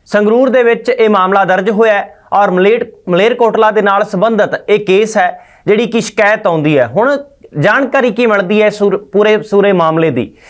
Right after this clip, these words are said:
ਸ਼ਿਕਾਇਤਕਰਤਾ ਅਮਰਜੀਤ ਸਿੰਘ ਵਾਸੀ ਨੱਥੋਹੇੜੀ, ਤਹਿਸੀਲ ਅਹਿਮਦਗੜ੍ਹ, ਜ਼ਿਲ੍ਹਾ ਮਲੇਰਕੋਟਲਾ ਨੇ ਵਿਜੀਲੈਂਸ ਨੂੰ ਸ਼ਿਕਾਇਤ ਕੀਤੀ ਆਪਣੇ ਪਰਿਵਾਰ ਦੇ ਜੀਆਂ ਦਾ ਜਿਹੜਾ ਜ਼ਮੀਨ ਦਾ ਇੰਤਕਾਲ ਹੈ, ਉਸ ਦੇ ਬਾਰੇ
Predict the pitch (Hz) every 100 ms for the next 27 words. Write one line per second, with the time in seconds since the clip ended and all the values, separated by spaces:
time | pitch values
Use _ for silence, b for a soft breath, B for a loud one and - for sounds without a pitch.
0 | B B - 214 214 208 254 247 - 277
1 | 233 226 220 247 240 240 220 185 185 -
2 | 233 202 180 - 220 202 208 220 220 208
3 | - 196 208 180 196 185 202 196 170 196
4 | 196 165 165 139 170 156 147 - B B
5 | B 233 233 220 269 285 285 294 302 -
6 | 214 233 240 220 220 233 214 214 _ _
7 | _ _ _ _ _ 165 180 226 240 247
8 | - b b b 214 220 220 233 247 190
9 | 214 226 233 226 226 220 170 196 247 226
10 | 226 214 208 208 196 214 214 214 - b
11 | b b 254 262 277 220 160 123